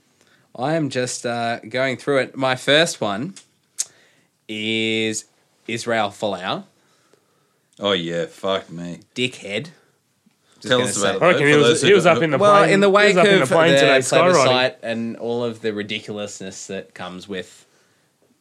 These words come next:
Speaker 1: taxpayer-funded ridiculousness
Speaker 3: <laughs>
Speaker 1: and the A R U coming out and saying that they are in full support of gay marriage, Israel Folau comes out and tweets that he is against it.
Speaker 2: Yeah, well, he said something like, um,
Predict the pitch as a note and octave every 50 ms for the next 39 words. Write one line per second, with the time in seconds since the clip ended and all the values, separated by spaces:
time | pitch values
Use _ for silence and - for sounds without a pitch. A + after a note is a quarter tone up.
0 | _ _ _ - A#2+ G#2+ - - - - G#2 F#2+ F#2+ - - G2+ G2 G2 F#2+ F#2+
1 | F#2 F2 F2 F#2+ - - G#2 F#2+ G#2 G2 - - F#2 F2+ - - G2 C3 F#3+ -
2 | - - _ _ _ - - - F3+ E3 - F#4+ F4+ - - - - A#3 - -
3 | G#2+ A2 A2 A2+ A#2 A#2+ A2 A#2 A#2+ A#2 A2+ A2+ A#2 G#2+ G#2+ A2 A#2 A2+ - B2
4 | A#2+ A2+ A2 G#2+ G2 G2 G2+ G#2 G#2 - G2+ G2+ G2 - - G#2 G2+ G2+ G2 F2
5 | F2+ F#2+ F#2+ F#2+ F#2+ F#2+ F#2+ F#2+ F#2+ - G2+ F#2+ F#2 - - - G#2 F#2+ F#2+ F2+
6 | F2 F#2+ F#2 F#2 F#2 F#2 F#2 F#2 F#2 F#2 F#2+ - - G2+ G2+ F#2 G#2 G2 F#2 F2+
7 | F#2 - G#2+ F#2+ F2+ F2+ F2 F2+ F2+ - G#2 F#2+ F2+ F2 F#2 E2+ E2+ F2+ F2+ -
8 | _ - F#2 F#2 - - - F2 F2+ - - - - F#2 F2 - F#2 - G#2 F#2+
9 | F#2 F2+ F#2 F#2+ F#2 F#2 _ _ _ _ _ _ _ _ - A2 G2+ G2+ F#2 F#2
10 | G#2 A#2+ B2 - F3 - - _ _ _ _ _ _ _ _ _ _ _ _ _
11 | _ - B2 B2+ B2+ B2+ B2 B2 B2+ B2 C#3 C3 - - D#3+ F3+ F#3 F#3 G3+ F3
12 | D#3+ D3 C3 A#2+ A#2 A2+ A2+ G#2+ G#2 G2+ - A2 G#2 G#2 G2+ G2+ G2 F#2+ F#2+ F#2